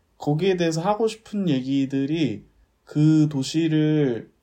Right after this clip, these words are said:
어, 소개받고 싶은 사람한테는 어울리지 않는 얘기들이기 때문에, 그러니까 그 도시의 특수성을 이해해야 더 와닿을 수 있는 내용인 건 맞지만, 내가 그 도시의 가이드가 되고 싶은 마음은 없으니까,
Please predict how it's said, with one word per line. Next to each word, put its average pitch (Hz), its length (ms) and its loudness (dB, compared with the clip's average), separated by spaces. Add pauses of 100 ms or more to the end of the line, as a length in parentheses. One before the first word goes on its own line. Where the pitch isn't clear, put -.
(260)
어, 113 640 -6
소개받고 233 500 0
싶은 170 420 -6
사람한테는 147 1040 0
어울리지 123 400 -2
않는 120 320 -4
얘기들이기 107 800 -10
때문에, 139 360 -8
그러니까 151 260 -10
그 139 120 -4
도시의 180 640 -2
특수성을 202 600 -6
이해해야 156 720 0 (400)
더 123 140 -4
와닿을 139 360 0
수 151 100 -12
있는 139 220 2
내용인 170 300 2
건 147 100 0
맞지만, 120 680 -6 (460)
내가 123 640 -2 (160)
그 131 200 -6
도시의 127 400 -4
가이드가 139 480 -2
되고 120 180 -4
싶은 127 320 -10
마음은 110 460 -8
없으니까, 107 1300 -6